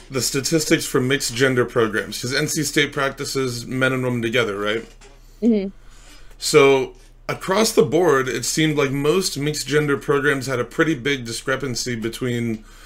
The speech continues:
Speaker 1: how one team did versus the other. Like, A S U men got second, and then A S U women were, like, tenth. They still had a great meet,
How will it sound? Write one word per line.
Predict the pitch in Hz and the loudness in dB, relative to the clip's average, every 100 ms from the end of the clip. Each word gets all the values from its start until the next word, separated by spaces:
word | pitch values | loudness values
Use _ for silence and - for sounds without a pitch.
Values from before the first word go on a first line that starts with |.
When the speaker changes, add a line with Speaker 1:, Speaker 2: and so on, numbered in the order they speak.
| - - | -20 -10
Speaker 1:
how | - 127 120 123 123 | -2 0 0 -2 -8
one | - 127 143 156 | -10 -4 -2 0
team | 151 165 160 | 0 0 2
did | 151 156 | 2 -2
versus | 117 123 110 107 | 0 -2 -2 2
the | 113 | 2
other. | 110 87 | 2 -2
Like, | 113 113 | -6 -2
A | 147 156 | 2 2
S | 151 | 2
U | 160 | -2
men | 147 143 143 | 0 0 -2
got | 117 110 | -4 -2
second, | - 147 151 165 165 - - - - - - - | 0 0 0 0 -2 -6 -20 -20 -20 -20 -12 -2
and | 131 127 | 0 4
then | 123 123 | 2 2
A | 120 131 | 4 4
S | 123 | 2
U | 143 127 | 0 0
women | 127 123 | 0 0
were, | 117 | 0
like, | 110 101 - - - | 0 -4 -12 -20 -14
tenth. | - 123 95 | -6 -4 -2
They | 143 | -2
still | 143 233 247 | 4 6 6
had | 180 | 6
a | 131 | 4
great | 135 120 | 4 4
meet, | 180 208 139 | 4 2 2